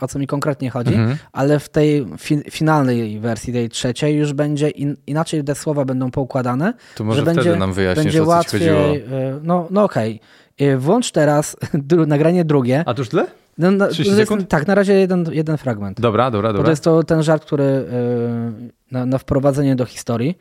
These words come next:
Speaker 2: Dobrze, okej, oczywiście. Która minuta?
Speaker 1: Jeden pięćdziesiąt dwa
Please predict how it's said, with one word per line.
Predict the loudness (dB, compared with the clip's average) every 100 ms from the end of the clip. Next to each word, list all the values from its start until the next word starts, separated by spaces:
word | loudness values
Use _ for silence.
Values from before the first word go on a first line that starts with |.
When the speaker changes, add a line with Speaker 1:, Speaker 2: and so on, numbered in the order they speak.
| _
Speaker 2:
Dobrze, | -8 -4 -4
okej, | -4 -4 -4
oczywiście. | -4 -10 -4 -4 -6 _ _ _
Która | -6 -2
minuta? | -2 -2 0 2
Speaker 1:
Jeden | 2 0
pięćdziesiąt | 0 -2 0 -2 -2
dwa | -2 0 2